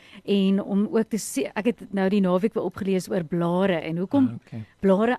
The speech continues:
Speaker 1: eintlik afval van
Speaker 2: Mhm.
Speaker 1: bome, maar
Speaker 2: Mhm.
Speaker 1: okay, dis nie waar ons gaan praat vandag nie. So, interessant dat jy vandag met ons gaan praat oor iets wat my terugvat na my kleintyd en dis boomgom.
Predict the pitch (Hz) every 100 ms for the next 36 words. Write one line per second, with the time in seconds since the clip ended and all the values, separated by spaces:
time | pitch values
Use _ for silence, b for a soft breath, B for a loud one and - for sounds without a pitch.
0 | - 339 294 302 - 160 - 147 151 -
1 | 131 120 160 160 175 170 123 185 190 196
2 | 233 202 185 165 180 160 160 147 160 143
3 | 156 - 262 B B B B B - 240
4 | 226 226 226 - 269 294 285 - 359 392
5 | 381 294 185 190 254 285 277 190 196 220
6 | 240 202 208 196 233 214 214 - 196 185
7 | 175 190 _ 285 - - 240 214 214 -
8 | 294 254 - 285 247 208 175 - 254 233
9 | 202 170 151 143 - _ - - 190 214
10 | 262 165 185 226 226 214 - - 156 -